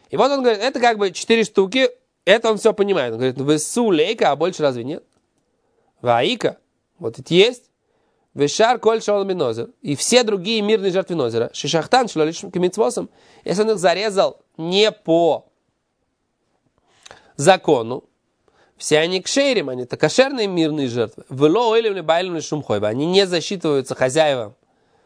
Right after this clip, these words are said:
за их обязанность. Мы наихолим ли йом эхад.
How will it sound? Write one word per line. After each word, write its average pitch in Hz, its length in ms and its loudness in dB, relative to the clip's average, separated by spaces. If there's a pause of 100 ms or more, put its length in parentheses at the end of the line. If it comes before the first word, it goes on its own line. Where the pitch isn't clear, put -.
(540)
за 143 440 2
их 139 180 -8
обязанность. 113 580 -4
Мы 139 120 2
наихолим 180 460 0
ли 147 120 -2
йом 143 140 -2
эхад. 185 360 -2